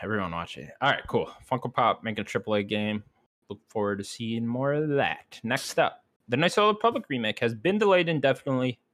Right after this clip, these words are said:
after developer Aspyr, uh, fired two directors in the last month. Supposedly, a vertical slice of the game was shown to, uh, the, the studio heads,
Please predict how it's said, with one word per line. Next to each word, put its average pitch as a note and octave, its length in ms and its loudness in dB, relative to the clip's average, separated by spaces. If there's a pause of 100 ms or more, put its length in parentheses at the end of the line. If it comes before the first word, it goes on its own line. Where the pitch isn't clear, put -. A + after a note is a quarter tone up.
(440)
after B2 200 0
developer C3 600 0
Aspyr, G#2+ 560 -2 (240)
uh, F2 240 -6
fired - 380 0
two C4 200 2
directors G#3 440 -2
in E3 60 -4
the D#3 60 -2
last D3 200 0
month. A#2+ 240 -4
Supposedly, E3+ 680 -2
a A#2 120 2
vertical C3+ 400 0
slice - 420 -2
of A2 80 -16
the F#2+ 60 -12
game E2+ 340 -6
was G#2 100 -4
shown A2 480 -2
to, G#2+ 300 -2
uh, G2+ 320 2
the, G2+ 380 -2
the G#2+ 380 0
studio B2 440 2
heads, C3 440 0